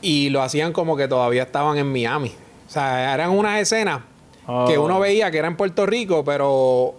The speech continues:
Speaker 1: pero la serie era en Miami. O sea,
Speaker 2: Ok.
Speaker 1: que grabaron ciertas cosas aquí, haciendo ver que era Miami. O sea, que han hecho de todo aquí.
Speaker 2: Yo, este, no sé si quieran añadir algo más. ¿Se han sa-,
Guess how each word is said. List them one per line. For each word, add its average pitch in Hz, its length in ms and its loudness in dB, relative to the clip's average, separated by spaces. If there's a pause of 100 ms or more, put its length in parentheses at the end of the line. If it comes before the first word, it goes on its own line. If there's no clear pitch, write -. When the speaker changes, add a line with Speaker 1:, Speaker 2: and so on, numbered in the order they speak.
(120)
Speaker 1:
pero 135 240 0
la 127 160 0
serie 160 680 0
era 143 180 0
en 147 100 -4
Miami. 131 360 -2 (280)
O 123 320 0
sea, 135 120 2
Speaker 2:
Ok. 127 60 -4
Speaker 1:
que 127 240 0
grabaron 123 540 -2
ciertas 156 300 -4
cosas 156 280 -2 (100)
aquí, 180 420 -4 (340)
haciendo 135 380 -2
ver 151 140 0
que 147 100 -4
era 139 120 -2
Miami. 139 460 -2 (100)
O - 20 -20
sea, 117 240 -6
que 120 240 0
han 131 180 -2
hecho 180 260 -2
de 175 80 2
todo 165 280 0 (680)
aquí. 139 340 -4 (840)
Speaker 2:
Yo, 185 360 8 (160)
este, 139 680 4
no 135 140 0
sé 151 120 -4
si 165 80 0
quieran 160 240 4
añadir 151 420 4
algo 139 280 6
más. 185 200 4 (1700)
¿Se - 120 -6
han 131 220 0
sa-, - 140 -8